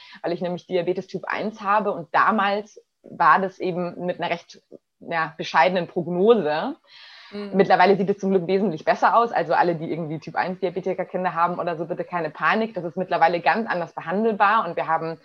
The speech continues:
Speaker 1: ganz andere Technik-, technische Möglichkeiten. Aber damals war das natürlich, äh, einfach nur so ein,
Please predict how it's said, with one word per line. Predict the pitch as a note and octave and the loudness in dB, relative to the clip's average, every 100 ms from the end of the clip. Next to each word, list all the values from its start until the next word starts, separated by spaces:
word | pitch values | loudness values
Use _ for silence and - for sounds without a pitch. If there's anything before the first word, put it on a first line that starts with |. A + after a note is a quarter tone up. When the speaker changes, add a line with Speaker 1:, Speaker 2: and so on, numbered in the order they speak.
| _ | _
Speaker 1:
ganz | - E3+ | -6 -4
andere | D#3 D#3+ D#3+ | -2 -4 -4
Technik-, | F#3 G3+ E3+ E3 - | -4 -4 -4 -8 -10
technische | - F3 G#3 - | -10 -6 -6 -6
Möglichkeiten. | D#3+ F3 B3 A#3 A3 A3+ A#3 | -4 -4 -4 -4 0 2 0
Aber | D#3 D3+ | 0 0
damals | D3+ E3+ D4 F3+ F#3+ B3+ _ - - - _ _ _ | 2 4 4 2 0 -4 _ -20 -20 -20 _ _ _
war | F3 | 6
das | F#3 F#3 | 6 2
natürlich, | F3+ - A3 A3+ A3 | 0 2 2 2 0
äh, | D#3+ E3+ E3 - _ _ | 0 2 0 -6 _ _
einfach | F#3+ F#3 F#3+ | 2 2 2
nur | G3+ G3 D#3+ | 4 4 4
so | F3+ | 2
ein, | F3 F3 G3 | 2 -2 -4